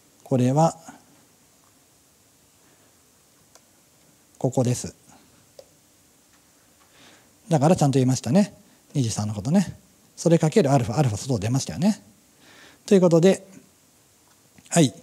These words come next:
アルファかける接点ポートフォリオのリスクになります。だからアルファが二分の一だったら接点ポートフォリオのリスクは二分の一。セットポ-、接点ポートフォリオの二分の一がリスクって言った方がいいか。まあ、それが今示せました。横座標OKですね。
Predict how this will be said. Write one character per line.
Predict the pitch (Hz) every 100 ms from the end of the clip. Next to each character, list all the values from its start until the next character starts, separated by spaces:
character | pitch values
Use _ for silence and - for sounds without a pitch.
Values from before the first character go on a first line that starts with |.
| - -
ア | 143
ル | 120
フ |
ァ | 107
か | 110
け | 190
る | 170 - - _ _ - _ -
接 | 156
点 | - 147
ポ | 139
ー |
ト | 131
フ | 135
ォ |
リ | 143
オ |
の | 156
リ | 143
ス |
ク | -
に | 107
な |
り | 107
ま | 113
す。 | 110 - _ - - - _ _
だ | 165
か | 147 156
ら | 202 185
ア |
ル | 160
フ | 151
ァ |
が | 180
二 | 147
分 | 143
の | 147
一 | 143
だ | 135
っ |
た | - 226
ら | 151
接 | 156
点 | 143 - 143
ポ | 139
ー |
ト | 135
フ |
ォ | 131
リ |
オ | 113
の | 165
リ | 147
ス | 147
ク | - 120
は | 165 143
二 | 131
分 | 113
の | 127
一。 | 120 - -
セ | - 143
ッ |
ト | 131
ポ-、 | 143 151 151
接 | 151 - -
点 | 143 170
ポ |
ー | 170
ト | 160
フ |
ォ | 156
リ |
オ |
の | 175
二 | 180 143
分 | 151
の | 147
一 | 147 185
が | 185
リ | 139
ス | 110
ク | 104
っ |
て | -
言 |
っ |
た | 87
方 |
が | 92
い |
い | -
か。 | - _ _ _ _ - - _ _ _ _ _ _ _
ま | 185
あ、 |
そ | 165
れ | 156
が | 160
今 | 143 127
示 | 135 123
せ | 123
ま | 110
し | -
た。 | 127 -
横 | 147 143
座 | 127
標 | 117
OK | 127 92
で | 85
す | 123
ね。 | 190 185